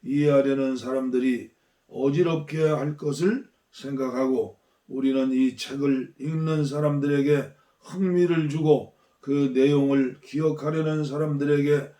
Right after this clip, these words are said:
편의를 주어 모든 사람들에게 유익한 책이 될 수 있도록 힘쓰겠다.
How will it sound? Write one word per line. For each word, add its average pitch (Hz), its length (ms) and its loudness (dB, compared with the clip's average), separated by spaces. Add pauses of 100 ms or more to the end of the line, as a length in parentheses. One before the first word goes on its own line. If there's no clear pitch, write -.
(220)
편의를 175 580 0
주어 151 500 2 (300)
모든 143 480 -2
사람들에게 131 840 0
유익한 151 640 -2
책이 175 580 -2 (240)
될 135 200 0
수 135 420 -4
있도록 170 640 -2 (220)
힘쓰겠다. 139 840 -4